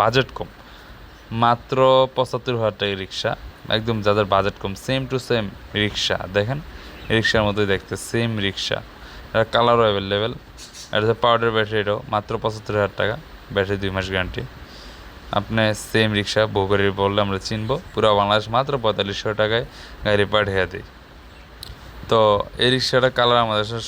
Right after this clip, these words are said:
সম্পূর্ণ কালার আছে, লাল, নীল, সবুজ, যা যে কালার পছন্দ অবশ্যই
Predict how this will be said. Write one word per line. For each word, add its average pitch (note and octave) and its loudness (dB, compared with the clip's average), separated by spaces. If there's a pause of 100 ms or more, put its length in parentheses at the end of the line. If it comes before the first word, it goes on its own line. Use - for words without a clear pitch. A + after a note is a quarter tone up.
সম্পূর্ণ G#2 -6 (120)
কালার G#2 2
আছে, G2+ -2 (120)
লাল, G2 4
নীল, F#2+ -4 (100)
সবুজ, G2 -4
যা G2 4 (100)
যে G2 -2 (100)
কালার G2 0
পছন্দ G2 -8
অবশ্যই F#2+ -6